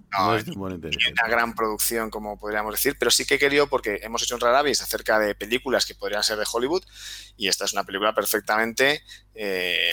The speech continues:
Speaker 1: al nivel de las que hacen ellos, de, de, de
Speaker 2: Sí, sí,
Speaker 1: reírse.
Speaker 2: yo, yo creo que se puede encuadrar en las que hemos dicho: eh, Aterriza como puedas, Top Secret, Hot Shots,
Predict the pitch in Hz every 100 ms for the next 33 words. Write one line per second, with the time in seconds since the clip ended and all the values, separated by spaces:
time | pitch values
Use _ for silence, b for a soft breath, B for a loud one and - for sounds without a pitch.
0 | 92 90 90 98 98 98 104 107 113 113
1 | - 104 113 113 120 135 151 127 101 92
2 | 92 90 87 - 95 156 143 143 120 131
3 | 107 107 117 123 120 113 110 107 104 104
4 | 117 113 - 92 85 78 - 127 92 76
5 | 71 69 67 73 69 67 92 104 104 104
6 | 104 98 - 85 - 87 85 95 90 -
7 | 78 - 85 87 90